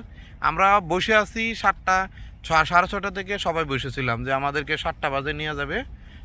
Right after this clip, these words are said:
থানায় অথবা পুলিশ আসবে। সাড়ে সাতটা বেজে গেছে, ওরা জিজ্ঞাসা করলাম, বলতেছে, "সরি, আজকে আসবে না,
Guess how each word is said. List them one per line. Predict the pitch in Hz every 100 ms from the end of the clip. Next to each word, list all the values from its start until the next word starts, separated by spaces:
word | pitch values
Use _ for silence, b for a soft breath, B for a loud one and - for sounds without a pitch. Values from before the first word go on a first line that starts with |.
| -
থানায় | 143 151 226
অথবা | 196 180 156
পুলিশ | 139 135 127
আসবে। | 135 101 98 - - - - - B B B -
সাড়ে | 202 220
সাতটা | 214 226 - 226 220
বেজে | 190 190
গেছে, | 196 185
ওরা | 208 180
জিজ্ঞাসা | 175 180 180 208
করলাম, | 202 196
বলতেছে, | 202 190 180 208 190
"সরি, | - 185 180
আজকে | 147 143 -
আসবে | 156 147 180
না, | 254 226